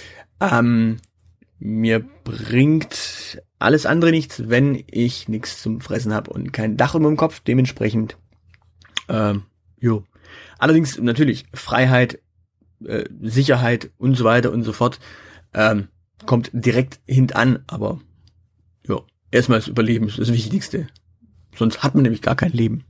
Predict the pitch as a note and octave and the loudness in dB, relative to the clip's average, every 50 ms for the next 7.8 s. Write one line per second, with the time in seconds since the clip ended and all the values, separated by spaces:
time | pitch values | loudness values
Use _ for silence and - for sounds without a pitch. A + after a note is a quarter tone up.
0 | _ _ - B2+ B2 D3 F3+ G#2+ B2 C3 - - - - - - - - - - | _ _ 0 2 2 2 2 0 -2 -4 -6 -10 -18 -20 -20 -20 -20 -20 -20 -20
1 | - - - - _ _ _ _ _ _ - - A#3 - - - F3 D3+ A#2 - | -20 -20 -20 -20 _ _ _ _ _ _ -2 -2 -2 -2 -4 -2 -2 -2 0 0
2 | B2+ D#3+ F3 F3+ F#3+ - - C3+ B2+ C#3 D3+ C#3+ - - D3+ C3 A2 A2 A#2+ B2+ | 0 0 2 0 0 -2 -4 0 2 2 2 2 0 0 0 2 2 2 0 0
3 | - - A#2+ A#2 - - - - - A2+ - - - - B2 B2 A2+ - - A#2+ | 0 -2 -2 -2 -2 -6 -8 -6 -6 -4 -4 -4 -2 0 2 2 0 0 0 0
4 | B2 C3 B2+ A#2 A2+ G#2+ G#2 - - - - - - - - - - _ _ _ | 0 0 2 2 2 0 0 -2 -6 -14 -20 -20 -20 -20 -20 -20 -20 _ _ _
5 | _ _ _ _ _ - F3+ - - C4 C4 A#3+ E3 C#3 A#2 B2+ D#3 G3 G3 - | _ _ _ _ _ -4 -2 2 4 4 4 4 2 2 2 2 2 2 2 -2
6 | G2+ F2+ - - - D#3+ E3+ F3+ - - G3 G3 - F#3 F3+ D#3+ D3+ C3+ C3 D3 | -4 -4 -8 -8 -6 -6 -6 -4 -2 -4 -4 -4 -4 -6 -4 -2 -2 2 2 2
7 | E3 G#3+ G#3+ G3 E3+ E3+ E3+ - - D#3 - - - - - | 2 2 2 0 0 -2 0 -4 -6 -8 -8 -8 -12 -14 -16